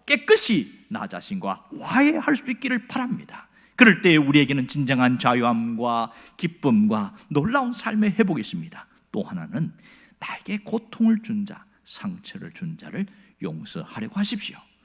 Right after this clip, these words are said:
여러분, 용서는 감정의 문제가 아니라 복종의 문제입니다.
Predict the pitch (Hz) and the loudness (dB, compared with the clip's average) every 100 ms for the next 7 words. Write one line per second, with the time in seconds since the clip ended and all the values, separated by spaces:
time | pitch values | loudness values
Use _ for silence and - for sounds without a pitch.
0 | _ _ _ _ _ 117 101 98 98 95 | _ _ _ _ _ -4 -2 0 0 0
1 | 95 - 92 92 95 - 92 92 95 123 | -2 -2 -2 -2 -8 -10 -8 -8 -8 -4
2 | 156 220 220 120 110 107 98 78 80 98 | 0 2 0 -4 -6 -6 -10 -12 -14 -16
3 | - _ _ _ 240 233 _ - 226 226 | -18 _ _ _ -10 -10 _ -10 -4 -2
4 | 214 196 202 190 - - - | -4 -6 -8 -10 -18 -20 -20